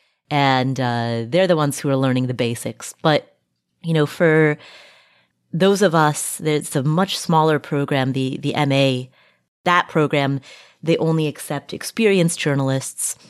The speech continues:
You have to have a specialized concentration. There are only seven of us who have the M A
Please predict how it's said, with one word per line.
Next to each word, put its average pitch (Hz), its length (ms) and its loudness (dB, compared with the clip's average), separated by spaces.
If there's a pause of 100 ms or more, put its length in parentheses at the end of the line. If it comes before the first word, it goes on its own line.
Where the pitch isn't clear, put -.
(260)
You 143 180 -10
have 147 220 -2
to 156 60 -6
have 139 160 -6
a 127 40 -8
specialized 156 600 0
concentration. 127 920 -2 (380)
There 156 180 2
are - 80 0
only 170 240 2
seven 147 380 0
of 131 80 0
us - 400 -6 (320)
who 160 160 0
have 135 480 -2 (460)
the 151 140 -2
M 143 200 -2
A 131 380 0